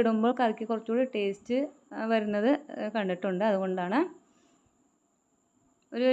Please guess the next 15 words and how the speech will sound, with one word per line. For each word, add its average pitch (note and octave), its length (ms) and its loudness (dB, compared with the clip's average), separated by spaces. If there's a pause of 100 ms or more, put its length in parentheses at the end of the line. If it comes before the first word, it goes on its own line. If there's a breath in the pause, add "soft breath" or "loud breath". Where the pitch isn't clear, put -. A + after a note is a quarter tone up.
രണ്ട് A#3+ 260 6 (320)
ടേബിൾ A3+ 260 2
സ്പൂൺ A#3 300 -2
വരെയൊക്കെ G#3+ 400 2
ഞാൻ G#3+ 160 -2
അതിലേക്ക് F#3 380 -2
ഇട്ട് B3 200 -12
കൊടുത്തിട്ടുണ്ട്. G3+ 580 -2 (520 loud breath)
അതുകൂടി C#4 380 4
ഒന്ന് C#4+ 200 8
പച്ചമണം B3 560 2
പോകുന്ന A3 300 4 (100)
വരെ G#3+ 220 4 (220)
ഒന്ന് A3 240 -2
വഴറ്റിയെടുത്തിട്ടുണ്ട്. F#3+ 960 0